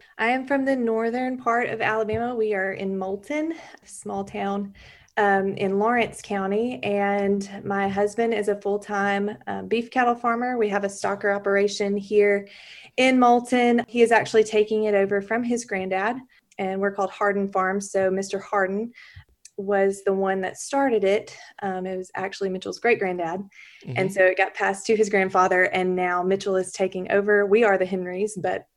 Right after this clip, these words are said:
Speaker 1: it's his mom's side. So that's the name, Hardin Farms. And so this farm has been here, Hardin Farms has been in existence over eighty years. They've been here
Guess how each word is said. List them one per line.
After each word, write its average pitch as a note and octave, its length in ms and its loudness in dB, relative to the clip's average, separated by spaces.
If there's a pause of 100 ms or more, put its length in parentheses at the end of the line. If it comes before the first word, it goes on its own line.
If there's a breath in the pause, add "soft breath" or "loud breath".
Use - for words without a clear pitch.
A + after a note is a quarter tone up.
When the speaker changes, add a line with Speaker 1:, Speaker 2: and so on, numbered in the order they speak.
(120)
Speaker 1:
it's F#3 180 0
his F#3 140 0
mom's F3+ 300 -4
side. F3 280 -6
So F#3 220 -4 (380 loud breath)
that's - 340 -4
the G3 100 8
name, G3 320 4
Hardin G3+ 340 2
Farms. G3 440 -2 (280 loud breath)
And A3+ 260 4
so A3 540 6 (220)
this B3 220 2
farm B3 240 4
has A3+ 180 2
been A3+ 280 8
here, A#3 600 2 (220 loud breath)
Hardin B3+ 300 4
Farms G#3 300 2
has G3 120 -2
been G3+ 140 -2
in F#3+ 60 0
existence F#3+ 500 -6
over F#3+ 240 -2
eighty F#3+ 200 -2
years. F#3 580 -4 (500 loud breath)
They've F#3 280 -2
been F3+ 360 -2
here A#3 560 0